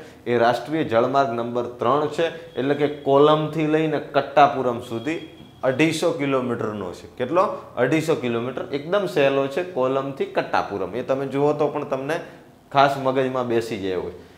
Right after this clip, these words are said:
ત્યારબાદ આપણે આવીએ વિદ્યાર્થી મિત્રો રાષ્ટ્રીય જળમાર્ગ નંબર ચાર,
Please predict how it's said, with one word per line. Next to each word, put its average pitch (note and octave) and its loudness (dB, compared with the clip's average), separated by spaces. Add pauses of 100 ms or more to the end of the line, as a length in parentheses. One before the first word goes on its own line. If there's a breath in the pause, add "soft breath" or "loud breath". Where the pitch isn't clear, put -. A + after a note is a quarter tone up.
(160 loud breath)
ત્યારબાદ F3+ 6
આપણે E3+ 4
આવીએ D#3+ 4
વિદ્યાર્થી D3+ 0
મિત્રો E3 -2
રાષ્ટ્રીય C3+ 2
જળમાર્ગ B2 2
નંબર A#2+ -4 (180)
ચાર, D3 4